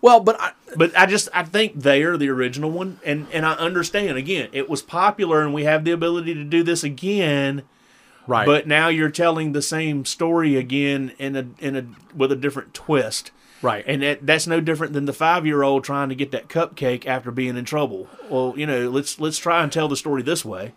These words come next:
Speaker 1: Right. No, no, no. I'm, I'm with you. And, and, and I
Speaker 2: But,
Speaker 1: wanna
Speaker 2: I mean, if you can give me an original story with the same characters.
Speaker 1: Well, but I, I think, though,
Speaker 2: Guardians of the Galaxy did that.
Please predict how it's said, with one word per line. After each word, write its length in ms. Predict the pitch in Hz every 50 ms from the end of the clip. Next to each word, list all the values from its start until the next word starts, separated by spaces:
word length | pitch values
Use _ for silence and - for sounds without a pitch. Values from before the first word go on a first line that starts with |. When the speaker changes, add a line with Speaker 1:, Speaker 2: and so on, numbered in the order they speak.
| _ -
Speaker 1:
Right. 300 | 151 156 151 117 120 - _ _ _ _ _
No, 100 | 220 277
no, 80 | 294 285
no. 140 | 262 240 247
I'm, 160 | 247 269 262
I'm 160 | 302 247 247 262
with 220 | 269 240 226 -
you. 120 | 170 143 - - - - - - - _
And, 180 | 208 208 214 220
and, 240 | 220 196 196 196 - - 196
and 100 | 202 202 -
I 60 | - 165
Speaker 2:
But, 60 | - 185
Speaker 1:
wanna 120 | 202 202
Speaker 2:
I 40 | 160
mean, 160 | 160 160 156
if 100 | 151 151
you 100 | 196 214
can 100 | 190 190
give 200 | 165 185 190 175
me 200 | 180 185 185 180
an 80 | 170 147
original 480 | 139 143 156 160 156 165 165 143 127
story 440 | - - - 143 139 170 240 240 160
with 180 | 135 127 120 -
the 60 | 120
same 300 | - - 135 120 113 110
characters. 520 | - 127 107 92 98 - - 139 - - - _ _ _ _ _ -
Speaker 1:
Well, 260 | 285 277 269 254 254
but 320 | 247 254 254 262 - - - _ _ _ _ _ _ _ _ -
I, 180 | - 180 202 202 - 180 170
I 40 | 156
think, 320 | - - 226 240 226 - -
though, 200 | 156 165 160 156
Speaker 2:
Guardians 260 | 151 151 147 147 147 120
of 60 | 107
the 80 | 107 107
Galaxy 460 | 104 107 131 202 220 - - 113 104
did 200 | - 101 90 90
that. 300 | 95 120 135 113 - 104